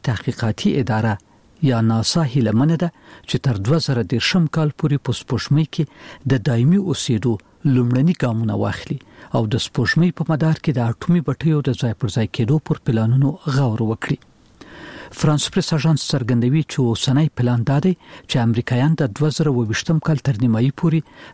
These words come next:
د آرټمیس درې ماموریت له لارې د سپوږمۍ پر سطح ښکته شي، خو ورته پلان مخکې هم جوړ شوی و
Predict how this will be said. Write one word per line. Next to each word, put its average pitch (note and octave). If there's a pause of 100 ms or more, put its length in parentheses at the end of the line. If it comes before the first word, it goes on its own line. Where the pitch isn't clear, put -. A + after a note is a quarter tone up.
(120)
د - (140)
آرټمیس A#2+ (200)
درې F3+ (120)
ماموریت A#2
له A#2
لارې A2+ (520)
د B2
سپوږمۍ D#3 (140)
پر -
سطح C3
ښکته A#2+ (100)
شي، B2+ (500)
خو C3
ورته E3+
پلان D#3+
مخکې -
هم D#3
جوړ A#2 (100)
شوی A2+
و A2+